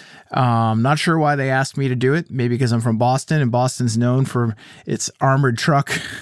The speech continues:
<laughs> uh, robberies. Neil, if you need a fix, though, I might recommend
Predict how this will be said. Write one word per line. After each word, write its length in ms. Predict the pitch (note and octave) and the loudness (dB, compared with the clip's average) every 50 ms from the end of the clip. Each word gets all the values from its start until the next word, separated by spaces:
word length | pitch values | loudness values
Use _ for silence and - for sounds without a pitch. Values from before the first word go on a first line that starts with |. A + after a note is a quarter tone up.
| - G3+ - - - G#3+ | 0 0 0 0 0 -2
<laughs> 580 | - - - - C#4+ C#4+ B3 G#3+ G3+ - - - | -2 -2 -4 -8 -6 -6 -6 -6 -8 -8 -4 -2
uh, 200 | - C#3+ C3+ C3 | 0 0 2 2
robberies. 680 | C3 C#3 C#3+ C#3 D3+ D#3 D#3+ E3+ F3 F#3 F#3+ F3+ - | 0 2 2 2 2 2 2 2 2 4 2 2 2
Neil, 300 | D#3 E3+ E3+ F3 F#3 F#3 | 2 2 4 4 2 2
if 100 | F#3+ F#3 | 0 0
you 80 | - F3 | 2 2
need 140 | F3 F#3 E3+ | 2 2 2
a 60 | E3 | 0
fix, 460 | - - - F3 F#3 G3+ - - - | 0 0 -2 0 0 -2 -4 -6 -4
though, 320 | E3+ D#3+ D3+ D3 D#3 F3 F3+ | -2 0 2 2 2 0 0
I 120 | E3 F3 | 0 0
might 260 | E3 D#3 D#3 D#3 B2+ | 0 0 0 -2 -2
recommend 640 | - D3 C#3+ - - C#3+ C#3+ C#3 C#3 C#3+ C#3 C3 | -2 -4 -4 -2 -2 -2 0 0 0 0 -2 -4